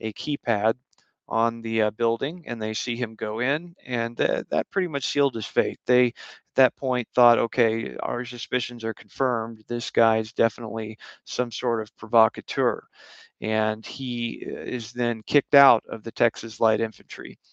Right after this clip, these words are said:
Now, that whole time that he's down there with T L I, uh, he is receiving two thousand dollars a month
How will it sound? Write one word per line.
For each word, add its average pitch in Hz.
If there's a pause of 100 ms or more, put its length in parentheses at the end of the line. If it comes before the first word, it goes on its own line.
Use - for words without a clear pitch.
(120)
Now, 123
that 131
whole 185
time 165
that 147
he's 135
down 160
there 113 (260)
with 123
T 131
L 113
I, 113 (440)
uh, 120
he 147
is 123
receiving 135
two 180
thousand 151
dollars 131
a 120
month 117